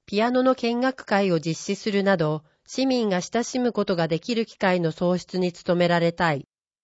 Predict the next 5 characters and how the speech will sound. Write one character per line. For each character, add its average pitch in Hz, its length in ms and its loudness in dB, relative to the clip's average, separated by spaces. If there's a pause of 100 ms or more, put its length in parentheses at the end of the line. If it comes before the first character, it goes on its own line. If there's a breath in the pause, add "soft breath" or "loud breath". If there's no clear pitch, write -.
(320)
賛 220 300 0
成 226 240 0
多 190 160 -2
数。 175 420 -6 (2250)
新 233 440 -2